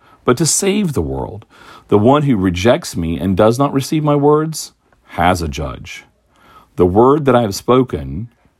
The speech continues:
will judge him on the last day." There is a final judgment to come when unbelief will be fully eliminated. Until that time, Jesus continues to draw people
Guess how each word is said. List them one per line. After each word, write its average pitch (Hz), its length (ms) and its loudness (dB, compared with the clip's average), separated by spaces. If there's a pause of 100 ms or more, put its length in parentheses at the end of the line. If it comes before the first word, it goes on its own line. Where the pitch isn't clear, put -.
(120)
will 107 400 4
judge 92 500 -4
him 101 560 -2 (440)
on 98 140 0
the 90 80 0
last 78 400 -4
day." 80 360 -2 (560)
There 151 300 4
is 151 120 4
a 151 120 2
final 185 540 0
judgment 85 480 -6
to 87 80 -10
come 82 500 -6 (540)
when 107 140 -2
unbelief 110 760 0
will 123 300 2
be 101 260 -2
fully 92 400 -2
eliminated. 82 640 -8 (800)
Until 170 320 2
that 120 200 0
time, 80 360 -6
Jesus 117 460 2
continues 113 640 0
to 104 100 -2
draw 104 360 2
people 101 460 -4